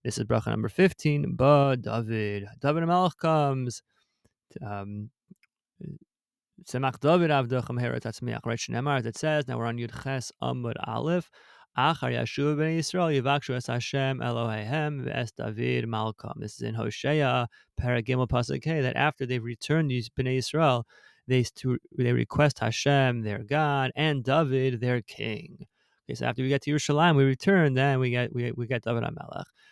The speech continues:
But Kevin Shabbat David, and since David comes, wow, since David comes, then it's bracha number sixteen, Basa Tefillah.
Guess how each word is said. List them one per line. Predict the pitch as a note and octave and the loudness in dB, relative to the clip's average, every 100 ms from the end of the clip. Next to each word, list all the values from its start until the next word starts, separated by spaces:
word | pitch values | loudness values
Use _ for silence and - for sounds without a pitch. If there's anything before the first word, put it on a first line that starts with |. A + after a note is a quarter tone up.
| _ | _
But | - | -4
Kevin | A2 D3+ | 0 2
Shabbat | D3 D#3 D#3+ D3+ | 2 2 2 6
David, | D#3 G3 D#3+ D3+ D3+ | 6 6 4 4 4
and | C3 B2+ | 2 -2
since | D3+ D3 | -4 -2
David | C3+ C#3 C#3+ | 0 2 0
comes, | - D#3+ F#3 G3 E3+ | 0 0 2 0 -2
wow, | - A2+ A2+ - - G#2+ | -6 -8 -8 -8 -10 -10
since | - C3 | -10 -10
David | - C3+ C3+ | -2 -2 -2
comes, | - D3 D3 A2+ | -4 -4 -4 -2
then | A#2+ | -2
it's | A#2+ - - - | -2 -6 -14 -6
bracha | A#2 A2+ | -4 -2
number | A2+ A2+ | -4 -2
sixteen, | A2+ F#3+ - - D3 C#3+ C3+ _ - _ - | 0 0 -2 -4 -2 -2 -6 _ -20 _ 4
Basa | A#2+ D3 - C3 | 8 10 8 0
Tefillah. | - - A2+ A2+ - G#2 G#2 | 0 -6 -6 -6 -10 -12 -14